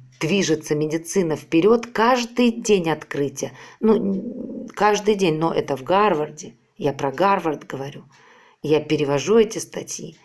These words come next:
И это буквально недавно я узнала, что это заразное заболевание, вирусное. Они, э, папилломки эти, они могут быть на, и на слизистых, и на коже.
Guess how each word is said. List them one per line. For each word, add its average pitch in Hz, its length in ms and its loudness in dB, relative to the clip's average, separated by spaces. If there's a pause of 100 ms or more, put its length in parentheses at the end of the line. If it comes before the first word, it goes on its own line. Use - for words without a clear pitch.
(500)
И 175 420 0 (500)
это 143 220 2
буквально 208 680 2
недавно 160 640 0
я 139 240 0
узнала, 160 580 -2 (300)
что - 580 -4
это 170 520 0
заразное 160 1400 0
заболевание, 147 1080 0 (200)
вирусное. 143 840 -2 (1120)
Они, 220 680 4
э, 170 140 2
папилломки 170 680 0
эти, - 380 -2
они 151 460 -4
могут 156 380 -2
быть 151 220 -2
на, 160 80 -4
и - 200 0
на 175 140 2
слизистых, 170 680 -2
и - 20 0
на 147 160 -2
коже. 165 480 -2